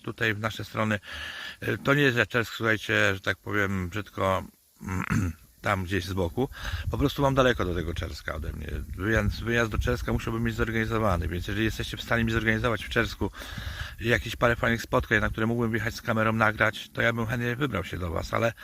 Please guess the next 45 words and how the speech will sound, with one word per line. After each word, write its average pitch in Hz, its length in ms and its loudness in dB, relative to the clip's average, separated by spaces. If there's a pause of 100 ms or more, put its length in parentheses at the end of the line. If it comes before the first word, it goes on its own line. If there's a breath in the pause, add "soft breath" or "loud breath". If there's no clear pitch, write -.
(400 loud breath)
no 127 100 0
ja 135 120 4
tam 139 140 2
nie 135 60 2
jestem 117 200 -2
w - 40 -12
stanie 104 180 -4
zorganizować 98 580 0
tego, 113 220 0
ja 107 120 4
tam 110 260 -2
tak 104 180 -6
naprawdę 104 500 0 (560 loud breath)
nikogo 107 300 4
nie 104 160 6
znam 87 140 -2
w 76 40 -12
Czesku, 87 500 -8
z - 160 -12
kim 87 220 -4
mógłbym 87 520 0
podjąć 82 280 -4
współpracę, - 640 -6
więc, - 440 -8 (920 loud breath)
więc 117 180 -4
temat 139 220 4
Czeska, 131 360 0
no, 123 120 4
nie 120 260 4
ogarnę, 87 480 2
no, 90 100 -2
chyba 98 200 -6
że 95 100 0
mi 90 80 -2
tutaj 85 200 -6
pomożecie. 78 640 -8 (380)
No 113 140 -2
to 151 100 2
jedenaście 113 440 4
minut 98 220 -2
gadam, 90 340 -2
to 90 100 -6
jest 82 120 -4
długi 87 240 -6
film. 87 300 -6